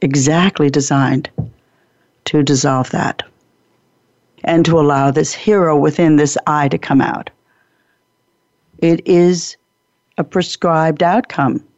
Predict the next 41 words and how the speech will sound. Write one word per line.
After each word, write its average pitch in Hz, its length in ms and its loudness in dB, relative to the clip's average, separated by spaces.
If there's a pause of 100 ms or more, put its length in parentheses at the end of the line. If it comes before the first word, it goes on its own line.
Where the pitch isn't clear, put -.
(300)
It 156 100 2
isn't 190 280 4
by 160 220 0
coincidence, 190 800 0
although 151 380 0
I 156 140 2
have 170 240 -2
to 220 100 -4
tell 165 220 -2
you 151 60 2
the 156 100 0
truth, 135 380 -2 (580)
I 160 180 0
discovered 165 600 0
it, 113 200 -6 (920)
that 160 160 2
it 156 120 2
was 143 160 -4
happening 165 560 0 (140)
only 160 320 4
because 156 460 -2
it 143 100 -2
did 175 220 2
happen. 143 420 -2
And 139 160 2
I 147 80 2
thought, 147 300 -2
"Oh, 160 120 0
this 202 320 0
is 180 200 0
far 269 520 0
beyond 139 540 0
anything 175 580 0 (640)
that 160 160 0
I 151 180 2
ever 185 280 2
expected 160 640 -2
this 151 260 -2
work 147 280 -2
to 147 100 -2
produce. 175 720 2